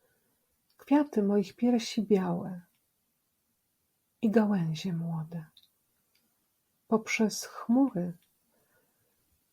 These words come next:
wypatruję odbitego w gładkiej tafli księżyca. Wołam: „Przyjdź”.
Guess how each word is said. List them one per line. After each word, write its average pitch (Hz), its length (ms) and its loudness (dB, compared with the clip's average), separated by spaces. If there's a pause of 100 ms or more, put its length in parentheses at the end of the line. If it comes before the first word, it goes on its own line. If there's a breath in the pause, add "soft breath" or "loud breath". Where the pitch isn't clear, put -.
(120)
wypatruję 254 840 6
odbitego 226 600 4
w 233 80 -2
gładkiej 220 560 2
tafli 214 420 0
księżyca. 185 840 -4 (1000)
Wołam: 208 440 4 (1000)
„Przyjdź”. - 640 -4